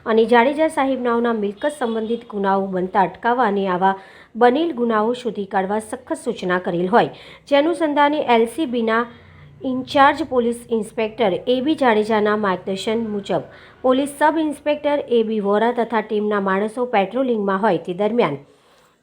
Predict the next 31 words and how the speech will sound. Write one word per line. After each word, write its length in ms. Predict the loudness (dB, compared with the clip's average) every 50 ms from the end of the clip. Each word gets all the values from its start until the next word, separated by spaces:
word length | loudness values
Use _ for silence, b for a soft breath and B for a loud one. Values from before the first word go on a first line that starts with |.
| _ 2
એ 140 | 2 4 4 4 4
એસ 220 | 4 4 4 2 2
આઈ 180 | 2 4 4 6
લાલજીભાઈ 640 | 6 6 4 4 2 -4 -8 -6 -2 0 0 0 0
બાભણિયા 640 | 2 0 0 0 0 0 0 0 0 0 -2 -2 -4
તથા 260 | -6 -6 -2 -2 0
નરેન્દ્રભાઈ 680 | 0 0 0 0 -2 -2 0 -2 -2 0 0 0 0 0
કછોડ, 460 | 0 -2 -4 -4 0 0 -2 -2 -2 B B B B B B B B
શૈલેષભાઈ 580 | 2 4 4 4 4 2 0 2 2 2 2 4
ડોંડિયા 420 | 2 0 2 2 2 0 0 0 0
તથા 220 | -2 0 0 -2 -2
પોલીસ 360 | 0 -2 -4 -4 -4 -4 -4
હેડ 160 | -4 -4 -2
કોન્સ્ટેબલ 640 | 0 -2 -2 -2 -2 -2 -4 -2 0 2 2 4 4
લલિતભાઈ 480 | 2 2 0 -2 -2 -2 -2 -2 -2 -2
ચુડાસમાનાઓએ 840 | -4 -2 0 0 0 0 -2 -4 -4 -2 0 0 0 0 0 -2 -2 -6 B B B B B B B _
મળેલ 340 | 2 4 4 4 4 0 2
ખાનગી 380 | 4 4 4 4 2 -2 -2
બાતમી 420 | 2 2 2 2 2 -2 -4 -2 -2
હકીકતના 560 | -4 -4 -4 -8 -6 -6 -8 -4 -2 0 0
આધારે 400 | 2 2 2 0 0 2 2 0 0
તેમજ 320 | 0 -2 0 0 -2 -4 -8 -4 -2
એ 80 | 0 2 2
એસ 240 | 2 2 0 2 2
આઈ 180 | 2 2 4
રામદેવસિંહ 640 | 2 2 2 0 0 -2 -2 -4 -4 -6 -8 -6 0
જાડેજા 400 | 0 0 0 0 0 -2 -2 -2 -2
તથા 200 | -4 -2 -2 -4 -2
પોલીસ 320 | -4 -4 -4 -4 -4 -2 -2
હેડ 180 | -2 -2 -2
કોન્સ્ટેબલ 580 | -2 -4 -4 -4 -4 -4 -6 -2 0 0 0